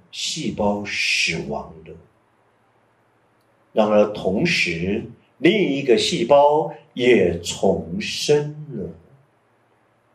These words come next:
我们每一口的空气，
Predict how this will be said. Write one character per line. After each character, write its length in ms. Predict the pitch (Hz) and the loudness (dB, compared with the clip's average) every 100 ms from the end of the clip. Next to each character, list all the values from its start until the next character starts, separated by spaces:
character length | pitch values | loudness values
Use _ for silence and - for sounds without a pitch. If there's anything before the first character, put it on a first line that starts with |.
| _ _ _ _ _ _ _ _ _ _ _ _ _ 98 98 _ _ _ _ _ _ _ _ _ _ _ | _ _ _ _ _ _ _ _ _ _ _ _ _ _ _ _ _ _ _ _ _ _ _ _ _ _
我 120 | - - | 2 4
们 120 | 220 | 4
每 240 | 160 156 | 4 2
一 60 | 226 | -2
口 240 | - 95 | -2 -2
的 140 | 85 92 | 0 -6
空 340 | - 127 127 | -4 -8 -8
气， 480 | 123 - - 98 | -8 -8 -8 -10